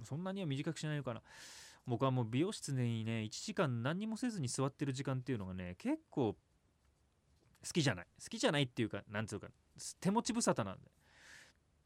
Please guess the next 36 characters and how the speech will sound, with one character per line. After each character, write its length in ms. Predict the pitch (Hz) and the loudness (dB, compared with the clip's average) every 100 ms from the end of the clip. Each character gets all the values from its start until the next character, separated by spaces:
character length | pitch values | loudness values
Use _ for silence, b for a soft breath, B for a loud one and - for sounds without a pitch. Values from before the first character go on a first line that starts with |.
| - _ _ _ _ _ _ _ - | -20 _ _ _ _ _ _ _ -2
で、 100 | 165 | 2
そ 100 | 190 | 2
の 100 | 233 | 2
時 260 | 277 240 | 0 2
に 260 | 147 120 107 | 2 2 0
よ 80 | 98 | -4
っ 20 | |
て、 320 | - 123 107 | -4 0 2
眼 140 | 117 262 | 4 4
鏡 200 | 294 143 | 6 8
を 60 | |
か 120 | 123 135 | 6 6
け 120 | 131 | 4
て 100 | 113 | 4
い 60 | |
く 80 | 101 | 2
と、 120 | - | 0
コ 240 | 190 - 202 | 0 2 4
ン 60 | |
タ 80 | 175 | 4
ク 100 | - | 2
ト 80 | 123 | 0
に 60 | 107 | 0
し 100 | - | 4
て 80 | |
い 80 | 117 | 4
く 80 | - | 4
時 160 | 127 - | 0 2
と 140 | 113 | 2
あ 40 | |
る 60 | 104 | 2
ん 40 | |
で 20 | 95 | 0
す 80 | |
け 80 | 107 | -2
ど、 200 | 101 92 | 0 -2